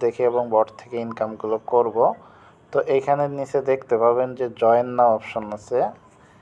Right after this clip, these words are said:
এইখানে আপনারা ট্যাপ করবেন। তো জয়েন হওয়ার, জয়েনে আমি ট্যাপ করলাম। তো এখানে আপনাদের একটা Telegram লাগবে, Telegram-এ আপনারা এটা কী হবেন, জয়েন হয়ে নেবেন। তো সরাসরি আমি Telegram-এ চলে গেলাম। তো দেখেন এইখানে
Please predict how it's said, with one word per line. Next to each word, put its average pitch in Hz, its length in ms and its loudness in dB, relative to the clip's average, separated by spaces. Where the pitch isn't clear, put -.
এইখানে 139 360 0
আপনারা 135 340 2
ট্যাপ 107 180 2
করবেন। 101 260 0
তো 127 60 2
জয়েন 117 280 4
হওয়ার, 127 180 2
জয়েনে 113 380 2
আমি 139 200 -6
ট্যাপ 107 200 -2
করলাম। 123 300 2
তো - 40 0
এখানে 123 300 -6
আপনাদের 127 400 -6
একটা - 160 -12
Telegram 123 500 0
লাগবে, 120 220 0
Telegram-এ 123 640 0
আপনারা 123 320 -2
এটা 127 180 -2
কী - 160 -8
হবেন, 156 180 2
জয়েন 117 280 4
হয়ে 110 180 -4
নেবেন। 98 240 -8
তো 139 60 0
সরাসরি 143 420 2
আমি 156 80 -2
Telegram-এ 135 580 2
চলে 117 260 2
গেলাম। 127 260 2
তো - 60 0
দেখেন 131 260 2
এইখানে 131 300 -2